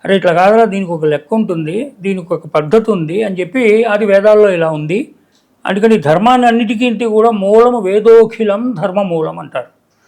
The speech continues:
ధర్మానికి ప్రతీక అంటే వేదమే ధర్మం, వేదమే ద-, ప్రభు-, భగవంతుడి యొక్క స్వరూపం. ఇంకా అది న్యాచురల్గా ఫిలాసఫీలో కొంచెం ప్రవేశం ఉంది కాబట్టి దాంట్లోకి వెళ్లకుండా జాగ్రత్తగా సింపుల్గా ఉంచడానికి నేను మాట్లాడి చెప్పేది.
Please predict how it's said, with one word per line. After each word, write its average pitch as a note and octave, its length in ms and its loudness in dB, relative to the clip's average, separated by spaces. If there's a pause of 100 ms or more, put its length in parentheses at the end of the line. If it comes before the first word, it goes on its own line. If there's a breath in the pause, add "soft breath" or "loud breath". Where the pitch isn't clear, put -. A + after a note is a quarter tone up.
(340)
ధర్మానికి A3 720 2
ప్రతీక A3 420 -4
అంటే A3 180 -2
వేదమే A3 520 2
ధర్మం, D3+ 420 -10
వేదమే A3 380 0
ద-, G#3 440 2
ప్రభు-, F#3+ 440 -4
భగవంతుడి G3 460 -2
యొక్క F3+ 140 -6
స్వరూపం. D#3 420 -8 (460 soft breath)
ఇంకా G#3 200 2 (400)
అది F#3+ 180 -2
న్యాచురల్గా A3 500 2
ఫిలాసఫీలో G#3 760 2
కొంచెం F3+ 420 -4
ప్రవేశం G3 320 2
ఉంది G3+ 160 -2
కాబట్టి G3 280 0
దాంట్లోకి F#3+ 300 -2
వెళ్లకుండా G3+ 380 2
జాగ్రత్తగా F3+ 540 -2
సింపుల్గా G3 440 -4
ఉంచడానికి F3+ 500 -8
నేను E3+ 160 -10
మాట్లాడి E3 340 -10
చెప్పేది. E3 500 -18